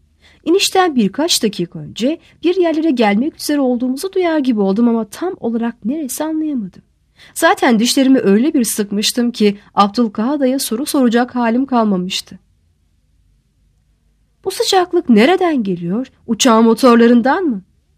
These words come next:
Kahkahayı basıyor. "Mevsim gereği. Buranın normal ısısı bu. Artık yaşlı ve nemli bir İngiltere'de değilsin."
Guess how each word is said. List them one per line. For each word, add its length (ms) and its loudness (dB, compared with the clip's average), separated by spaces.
Kahkahayı 580 -4
basıyor. 420 -8
"Mevsim 440 2
gereği. 380 0
Buranın 380 6
normal 360 4
ısısı 400 -2
bu. 200 -6
Artık 420 0
yaşlı 380 0
ve 160 4
nemli 300 2
bir 80 0
İngiltere'de 540 -2
değilsin." 500 2